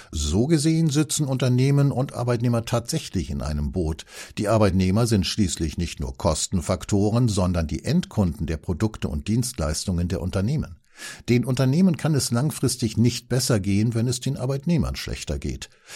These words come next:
Daher ist es auch aus makroökonomischer Sicht im Interesse der Unternehmen, eine Abwärtsspirale durch Reallohnkürzungen zu verhindern und stattdessen die Konjunktur durch Reallohnsteigerungen anzukurbeln.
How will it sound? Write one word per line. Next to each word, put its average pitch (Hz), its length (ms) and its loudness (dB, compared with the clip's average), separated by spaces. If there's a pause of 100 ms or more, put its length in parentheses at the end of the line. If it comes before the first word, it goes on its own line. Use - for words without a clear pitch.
Daher 90 360 2
ist - 240 0
es 135 140 0
auch 143 220 -2
aus 104 280 0
makroökonomischer 98 1080 2
Sicht 127 300 -2
im 71 100 -2
Interesse - 540 -2
der 85 120 -2
Unternehmen, 90 540 0
eine 92 260 -2
Abwärtsspirale 90 960 -2
durch 101 300 -2
Reallohnkürzungen 90 1160 -2
zu 98 120 -2
verhindern 110 600 0 (240)
und 123 160 0
stattdessen 95 500 0
die 85 120 0
Konjunktur 92 720 0
durch 76 340 -2
Reallohnsteigerungen 87 1300 -2
anzukurbeln. - 840 -4